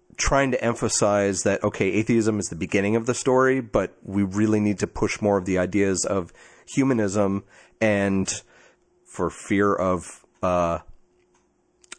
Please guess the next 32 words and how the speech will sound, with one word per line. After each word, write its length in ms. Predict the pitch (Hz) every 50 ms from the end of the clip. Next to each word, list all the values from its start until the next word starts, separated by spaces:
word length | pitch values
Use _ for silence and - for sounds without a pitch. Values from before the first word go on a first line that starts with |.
| _ _
angering 600 | 104 101 104 117 107 110 117 117 113 113 110 107
certain 460 | - - - 131 135 - 131 117 110 110
listeners 560 | 120 123 - - 156 147 156 160 160 139 -
or 280 | - 117 110 113 110
other 160 | 104 110 110 107
people 420 | - - 113 110 - 113 110 110
in 120 | - 101
the 220 | 101 104 101 104 104
atheosphere, 600 | - 117 107 101 - - - 110 117 139 143 - - - - - - - - _
there's 220 | - 98 98 90
a 80 | 92 90
certain 320 | - - - 120 101 -
point 320 | - - - 120 120 - -
to 80 | -
be 140 | 107 117 110
made 280 | 107 110 110 120 131 120
for 160 | - - 117
the 120 | 98 104 90
Atheism 640 | 92 110 95 104 101 - 117 104 101 98 - 98 90
Plus 460 | - - - 95 101 120 - - - - -
idea 540 | 117 117 123 135 143 147 160 165 170 165 - _ - - - - - - - _ _ -
of 420 | 107 107 104 101 98 87 - - - _ _ _ _ _ _ _ _ _ _ _ _ - _ _ _ _ _ _ _ _ _ _ _ _ 113 101 90
going 300 | - 123 120 123 123 110
beyond 440 | 104 110 104 107 110 113 110 107 98
just 220 | 110 107 - -
the 60 | 104
question 440 | - - - 113 107 - - - 101
of 120 | 98 95 90
yes 220 | 95 95 - -
or 60 | 101
no 260 | 95 107 113 113 110 -
and 340 | 101 101 101 98 95 92